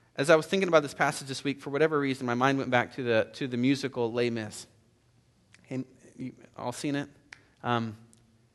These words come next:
one of the primary themes in this story is grace and response to that grace. Uh,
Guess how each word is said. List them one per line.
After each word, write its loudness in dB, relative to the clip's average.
one 2
of 2
the 4
primary 0
themes 0
in -2
this -2
story -4
is -6
grace -4
and -2
response 0
to -6
that 2
grace. -6
Uh, 6